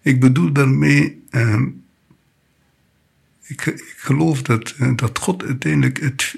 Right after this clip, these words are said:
ja, het finale doel is van alles en het uiteindelijke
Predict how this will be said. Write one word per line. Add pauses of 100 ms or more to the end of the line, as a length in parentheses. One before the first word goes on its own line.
(180)
ja,
het
finale
doel
is
van
alles
en
het
uiteindelijke